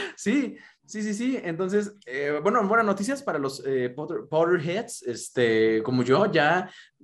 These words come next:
eh, se acerca la fecha de ver Animales Fantásticos, es menos de un año, lo cual es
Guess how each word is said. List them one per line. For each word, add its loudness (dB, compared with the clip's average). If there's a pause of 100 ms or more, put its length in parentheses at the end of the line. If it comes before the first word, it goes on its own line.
(140)
eh, 0
se -8
acerca 0
la -2
fecha -4
de 0
ver 2
Animales -6
Fantásticos, 0
es 2
menos -2
de -2
un 0
año, 0
lo 0
cual -2
es -4